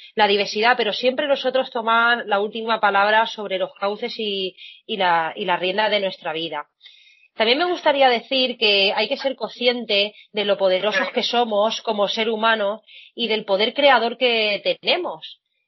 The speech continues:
y más específicamente haciendo alusión al programa de hoy,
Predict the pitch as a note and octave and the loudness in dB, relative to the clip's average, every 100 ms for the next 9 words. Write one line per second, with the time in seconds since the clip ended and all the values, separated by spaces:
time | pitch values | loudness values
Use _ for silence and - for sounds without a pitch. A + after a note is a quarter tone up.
0 | - A3+ B3 E4 E4 D#4 D4 C#4+ C4 B3+ | -12 -6 -4 -4 -6 -6 -8 -2 0 2
1 | C#4 B3+ B3 B3+ - - A3+ B3+ A#3+ - | 0 0 0 2 -2 -4 -2 -2 -2 -4
2 | A3+ A3+ B3 G3+ F3+ F3+ F#3 F3 F#3+ D4 | -2 0 0 0 2 2 2 2 4 4
3 | F3 | 2